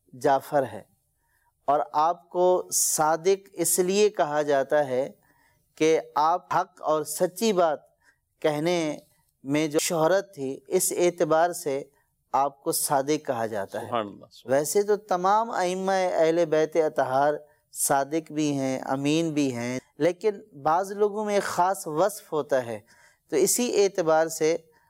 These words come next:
Speaker 1: آپ کو صادق کہا جاتا ہے۔ اور پھر اگر آپ کے نسب کو دیکھیں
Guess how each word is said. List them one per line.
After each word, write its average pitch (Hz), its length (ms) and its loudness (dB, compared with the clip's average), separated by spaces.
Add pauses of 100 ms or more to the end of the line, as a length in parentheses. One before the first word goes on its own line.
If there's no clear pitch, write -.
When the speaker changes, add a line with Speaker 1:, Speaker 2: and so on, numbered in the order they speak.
(300)
Speaker 1:
آپ 160 340 0
کو 156 160 0
صادق 151 600 -2
کہا 135 180 2
جاتا 123 440 -2
ہے۔ 131 100 -4
اور - 260 0
پھر 185 280 0
اگر 196 340 0 (560)
آپ 190 360 0
کے 214 160 4
نسب 185 460 -2
کو 233 120 4
دیکھیں 170 400 -2